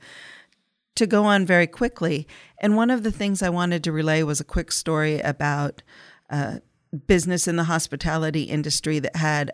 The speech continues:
a couple of locations, and they had some friendly competition between two of the managers. This wasn't something that was sponsored by the business. They weren't encouraging it.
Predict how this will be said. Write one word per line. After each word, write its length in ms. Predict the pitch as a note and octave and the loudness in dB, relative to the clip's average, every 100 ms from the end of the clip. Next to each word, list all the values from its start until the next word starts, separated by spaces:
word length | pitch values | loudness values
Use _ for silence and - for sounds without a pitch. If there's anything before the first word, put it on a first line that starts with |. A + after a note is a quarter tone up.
| - | -8
a 40 | |
couple 360 | - A#3 A#3+ A3 | -4 -4 -2 -4
of 100 | F3+ | -2
locations, 800 | D#3 - E3+ D#3+ - C#3 C3+ - - - - - | -4 -2 -2 -2 -2 -4 -4 -8 -12 -20 -18 -4
and 140 | F3+ | 0
they 180 | E3+ E3 | 2 0
had 360 | D#3 E3+ E3 D3+ | 0 0 -2 -2
some 180 | E3+ D#3 | -4 -4
friendly 420 | - F#3+ F#3+ F3+ | -4 -4 -4 -6
competition 1000 | - E3 D#3 D3+ - D#3+ - E3+ E3+ F3+ - _ - | -4 -4 -4 -4 -2 -2 -2 -2 -4 -6 -14 _ -4
between 720 | F3 E3 - E3 D#3 D3 D3 - _ _ - | -4 -2 -4 -2 0 -2 -4 -8 _ _ -2
two 340 | - A3 G#3 E3+ | 0 2 2 0
of 120 | C#3+ | -4
the 80 | D#3 | -2
managers. 760 | D3+ D3+ D3 - - - - - - _ | 0 -2 -4 -8 -10 -10 -10 -12 -20 _
This 180 | F3 F3 | -4 -2
wasn't 320 | F#3 F#3 - | 0 -2 -2
something 380 | - F3 F3+ F3+ | -2 -2 -2 -4
that 80 | D#3 | -2
was 100 | D3+ | -2
sponsored 460 | - F#3 F#3 F#3 | 0 0 0 -2
by 120 | F3+ F3 | 0 -2
the 120 | D#3+ | -2
business. 420 | E3+ D#3+ F3 E3 | -4 -4 -4 -4
They 140 | - D3 | -6 -6
weren't 220 | D#3+ C#3 | -6 -8
encouraging 580 | - - F3+ D#3+ D#3+ E3 | -8 -4 -2 -2 -4 -4
it. 220 | D3+ | -4